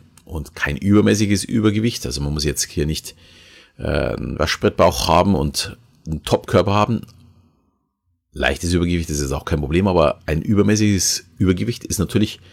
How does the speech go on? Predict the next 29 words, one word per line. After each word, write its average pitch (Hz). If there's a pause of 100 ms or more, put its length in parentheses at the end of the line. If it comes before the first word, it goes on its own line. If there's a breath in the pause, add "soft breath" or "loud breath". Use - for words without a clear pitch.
(600 loud breath)
äh, 90
auch -
für 92
unseren 78
Körper -
und 95
für 85
unseren 90
Geist 120
schlecht. -
Wir 73
haben 73
einen 80
innerlichen 98
Stress -
dadurch. - (480)
Ebenso 90
Kaffee, 82 (140)
Alkoholkonsum, 85 (120)
wie 78
auch -
Zucker. - (960 soft breath)
Es -
sollte -
alles 107
einen 107
vernünftigen 95
Rahmen 76
haben. -